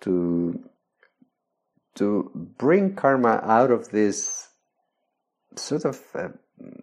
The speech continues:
strange place that it got to in, in, in popular imagination as some sort of cosmic punishment,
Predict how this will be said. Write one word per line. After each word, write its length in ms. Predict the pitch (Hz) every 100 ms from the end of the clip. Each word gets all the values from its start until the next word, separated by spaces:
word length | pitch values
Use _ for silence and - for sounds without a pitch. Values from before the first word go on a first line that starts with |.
| _ - -
strange 680 | - 139 156 180 - - -
place 300 | 120 127 127
that 140 | 98
it 160 | 98 98
got 240 | 120 -
to 120 | 107
in, 160 | 98 95
in, 220 | 92 87
in 120 | 92
popular 380 | - 110 123 110
imagination 760 | 95 90 90 87 98 104 87 85
as 160 | 80
some 220 | - 95
sort 300 | 95 101 92
of 220 | 92 - -
cosmic 540 | 104 101 107 90 -
punishment, 840 | 107 110 101 - 80 - - -